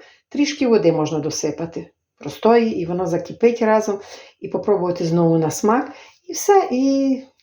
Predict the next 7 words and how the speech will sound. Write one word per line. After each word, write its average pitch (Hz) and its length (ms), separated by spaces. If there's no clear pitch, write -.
тут 254 200
нічого 233 460
переживати 190 640
не 175 80
треба. 147 400
Ну, 233 80
я 254 300